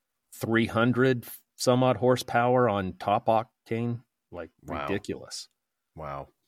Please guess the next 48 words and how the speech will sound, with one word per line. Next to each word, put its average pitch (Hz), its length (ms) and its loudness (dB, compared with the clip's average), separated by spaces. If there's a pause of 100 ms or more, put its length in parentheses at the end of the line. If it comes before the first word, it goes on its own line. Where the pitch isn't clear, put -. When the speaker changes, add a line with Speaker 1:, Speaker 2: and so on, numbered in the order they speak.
(160)
Speaker 2:
There've 98 420 0
been 139 140 2
so 131 140 2
many 85 240 -2
L 85 140 -2
S 82 120 0
swaps - 380 0
on 82 100 -4
Miatas. 78 420 -2
I'm 78 80 -8
sure 90 220 -2
there's 78 180 -6
a 73 60 -10
kid 85 240 -4
out 71 200 -4
there. 76 140 -4
It's 78 120 -8
got - 160 -6
your 82 100 -14
whole 78 360 -4 (200)
wiring 80 400 -2
harness, 82 640 -2 (580)
some 90 220 -2
form 82 240 -2
of 76 100 -6
a 78 40 -8
shift - 360 -6
kit, 80 200 -4
I 76 100 -2
bet. 78 300 -4 (200)
I 87 40 -10
mean, 73 340 -10 (120)
I 107 80 2
feel 101 180 -2
like 90 200 -4
you 87 100 -8
have 80 100 -6
a 78 40 -8
lot 78 280 -2
of 80 120 -8
<laughs> 80 80 -2
options - 420 0
out 85 220 -4
there. 76 240 -6 (760)
The 101 100 2
thing 117 300 6
is, 110 260 6
though, 87 460 0